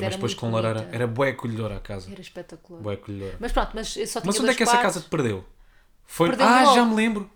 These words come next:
Speaker 2: já me lembro onde é que foi. Foi nas áreas dos quartos.
Speaker 1: Sim, lá em cima, aquilo
Speaker 2: Que
Speaker 1: era
Speaker 2: eram
Speaker 1: mínimo.
Speaker 2: minúsculas.
Speaker 1: Quase tinhas que andar de lado lá
Speaker 2: Pareciam
Speaker 1: em cima.
Speaker 2: dispensas, yeah, yeah, yeah.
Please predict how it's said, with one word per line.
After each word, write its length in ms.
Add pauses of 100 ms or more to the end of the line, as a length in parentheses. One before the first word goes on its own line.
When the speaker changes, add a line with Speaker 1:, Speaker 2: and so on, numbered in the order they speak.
(100)
Speaker 2:
já 200
me 80
lembro 200
onde 100
é 40
que 80
foi. 280 (460)
Foi 300
nas 200
áreas 240
dos 200
quartos. 560
Speaker 1:
Sim, 320
lá 160
em 40
cima, 300
aquilo 180
Speaker 2:
Que 60
Speaker 1:
era 100
Speaker 2:
eram 140
Speaker 1:
mínimo. 340
Speaker 2:
minúsculas. 440
Speaker 1:
Quase 160
tinhas 180
que 100
andar 260
de 80
lado 340
lá 60
Speaker 2:
Pareciam 300
Speaker 1:
em 60
cima. 140
Speaker 2:
dispensas, 340
yeah, 160
yeah, 180
yeah. 180